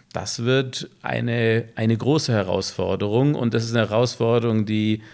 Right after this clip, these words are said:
ähm, die ein Pharmakonzern allein nicht, nicht stemmen kann. Ein Pharmakonzern kann seinen Beitrag dazu beitragen,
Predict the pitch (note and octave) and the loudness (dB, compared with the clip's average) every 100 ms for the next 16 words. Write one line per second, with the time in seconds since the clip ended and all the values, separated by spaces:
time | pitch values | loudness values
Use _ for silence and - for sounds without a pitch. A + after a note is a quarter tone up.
0 | - - - A2+ A2 G#2+ G#2 G#2+ - - | -20 -12 -2 0 2 0 -2 -4 -10 -20
1 | - B2 G#2+ G#2+ - - - G#2 B2+ B2 | -14 -8 -6 -6 -6 -8 -4 -2 2 0
2 | A2 - G2 - G#2+ G#2 G2+ G#2+ A2 A2+ | -2 -6 -8 -2 0 0 0 2 2 0
3 | A2+ - - A#3+ A#2+ - - F#2+ F2+ F2+ | -2 -16 -14 -4 -4 -2 -2 -2 -4 -6
4 | F2+ F#2+ A2+ B2 A#2+ G#2+ A#2 G#2+ - G#2+ | -6 -2 0 0 0 -2 -2 -2 -4 -4
5 | F#2 G#2+ A2 G2 G#2+ B2+ A#2+ A2 G#2+ - | -2 0 2 2 0 0 -4 -6 -6 -8
6 | F#2+ G2+ G2 - G2 G2+ G2 C3+ | -4 -2 -2 -4 -4 -2 0 -2